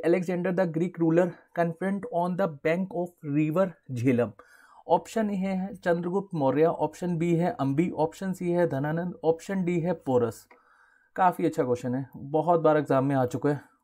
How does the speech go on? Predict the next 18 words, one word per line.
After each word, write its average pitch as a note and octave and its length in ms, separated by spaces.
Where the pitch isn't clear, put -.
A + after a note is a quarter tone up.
और B2+ 460
even C#3+ 340
सभी D3+ 240
स्टेट C#3+ 340
पीसीएस C#3+ 460
में, C3+ 300
एसएससी C#3 380
में, C#3 200
रेलवे C#3 360
में C#3 180
काफ़ी E3+ 340
बार E3 160
ये D#3+ 100
क्वेश्चन D#3 340
देखने C#3+ 280
को D3 80
मिला C3+ 240
है C#3+ 140